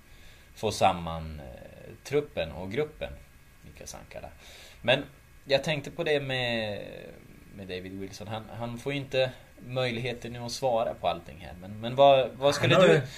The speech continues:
Speaker 1: vad skulle
Speaker 2: han,
Speaker 1: du
Speaker 2: han
Speaker 1: vilja
Speaker 2: har haft en blogg nere i, på
Speaker 1: Ja.
Speaker 2: västkusten. Han har haft, eh, där han
Speaker 1: Så
Speaker 2: har
Speaker 1: det är lite, det
Speaker 2: berä-,
Speaker 1: jämnar ut sig.
Speaker 2: berättat om, om sin tid här uppe och, och, eh,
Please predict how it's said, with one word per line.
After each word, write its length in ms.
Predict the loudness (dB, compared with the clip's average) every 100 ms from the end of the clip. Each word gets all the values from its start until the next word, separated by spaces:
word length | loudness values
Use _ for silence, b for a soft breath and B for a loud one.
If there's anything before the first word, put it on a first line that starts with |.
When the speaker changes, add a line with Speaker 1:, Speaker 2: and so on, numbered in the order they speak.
| B
Speaker 1:
vad 120 | 4
skulle 220 | 6 4 2
Speaker 2:
han, 80 | 2
Speaker 1:
du 60 |
Speaker 2:
han 100 | 6
Speaker 1:
vilja 80 | 8
Speaker 2:
har 80 | 10
haft 140 | 8
en 200 | 6 4
blogg 420 | 4 4 4 0 -2
nere 280 | 0 0
i, 200 | 0 0 -2
på 60 | 2
Speaker 1:
Ja. 40 |
Speaker 2:
västkusten. 720 | 4 4 4 0 0 0 0 2
Han 180 | 0 0
har 180 | -2 0
haft, 240 | -2 -2
eh, 140 | -4 -4 B B B B
där 320 | -4 0 0 0
han 300 | -2 -4 -4
Speaker 1:
Så 100 | -2
Speaker 2:
har 60 |
Speaker 1:
det 120 | 2
är 40 | 2
lite, 160 | 2
det 60 | 2
Speaker 2:
berä-, 180 | 4 6
Speaker 1:
jämnar 260 | 4 4
ut 180 | 0 0
sig. 180 | -4 -8 -2
Speaker 2:
berättat 720 | -2 0 -4 -8 -6 -6 -6
om, 260 | -8 -10 -12 -10
om 220 | -10 -10
sin 240 | -10 -12
tid 260 | -12 -14 -10
här 120 | -10 -10
uppe 280 | -14 -14
och, 460 | -12 -12 -12 -10 -10
och, 100 | -10
eh, 200 | -10 -12